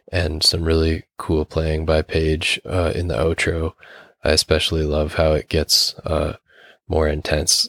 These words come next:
as the outro, uh, goes on. Uh, great song that they should have played live in full, and, uh, it might be more popular if they had. In My Time of Dying is probably Bonham's second best studio song after Achilles' Last Stand.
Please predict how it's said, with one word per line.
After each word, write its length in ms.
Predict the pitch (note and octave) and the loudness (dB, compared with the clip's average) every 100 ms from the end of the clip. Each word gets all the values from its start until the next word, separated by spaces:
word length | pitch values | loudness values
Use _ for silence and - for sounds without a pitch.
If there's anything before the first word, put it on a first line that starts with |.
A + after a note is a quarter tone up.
| - | -4
as 240 | E2+ E2+ | -4 -2
the 140 | - D2+ | 0 0
outro, 520 | D#2 - E2 D#2 D#2 - - | 0 0 -2 -2 -6 -10 -6
uh, 220 | E2 D#2+ | -4 -4
goes 340 | - E2 E2 | -2 -2 0
on. 320 | D#2+ D2+ D#2 F#2+ _ - - _ | -2 -2 -4 -8 _ -20 -20 _
Uh, 180 | - - - - - | -6 -6 -6 -12 -2
great 240 | E2 E2 | 0 2
song 400 | - D#2+ D#2 F2 | 2 2 0 -2
that 220 | D#2+ D#2 | -4 -4
they 440 | - D#2+ D#2 F#2 - _ _ _ - | -2 -2 -2 -4 -8 _ _ _ -6
should 260 | - F2 | 0 0
have 160 | D#2 - | 0 -2
played 460 | D#2+ D#2 D2 - - - | -2 0 -2 -8 -20 -4
live 420 | E2+ E2 D#2+ E2+ | 0 2 0 -2
in 120 | D#2+ | -4
full, 440 | E2 - D#2 D#2+ - - - - - _ - | -2 0 2 0 -4 -20 -20 -20 -20 _ -8
and, 300 | - E2+ E2+ | -4 -4 0
uh, 240 | D#2+ D#2 - _ _ _ | 0 0 -4 _ _ _
it 120 | - | -2
might 180 | F2+ E2 | 2 2
be 100 | - | 2
more 200 | E2 D#2+ | 0 0
popular 520 | - E2 - E2 D#2+ | 0 -2 0 0 2
if 200 | D#2+ D#2+ | 2 0
they 120 | - E2+ | -2 0
had. 340 | E2+ D#2 D#2 - - _ - _ _ _ _ _ _ _ | 2 2 0 -6 -20 _ -20 _ _ _ _ _ _ _
In 160 | - G2+ | 0 2
My 120 | F#2 | 2
Time 320 | F#2 G2 F#2 | 0 -2 0
of 180 | F2+ F2 | 0 0
Dying 680 | F2+ F#2+ F#2+ F#2 G#2+ C3 C#3 - | 0 2 2 2 2 0 -4 -4
is 420 | F#2+ F2 E2+ E2+ | -2 0 0 -2
probably 460 | - F2 F2 E2+ E2+ | 0 0 0 0 0
Bonham's 720 | E2+ E2+ E2+ E2 E2+ - - | 0 2 2 0 0 0 0
second 440 | - - E2+ E2 D#2+ | 0 0 0 -2 0
best 400 | E2 D#2+ - - | 0 0 -2 -4
studio 480 | - E2+ E2+ E2 | -2 -2 0 0
song 340 | D#2+ F2 D#2+ E2 | 0 -2 -2 -2
after 380 | D#2+ E2 F2 E2 | -2 -2 -2 -2
Achilles' 400 | - E2 D#2+ E2+ | -2 -4 -2 -2
Last 260 | D#2+ D2+ | -2 -2
Stand. 480 | - D#2+ D#2+ D#2+ F2+ | -2 -2 0 -2 -6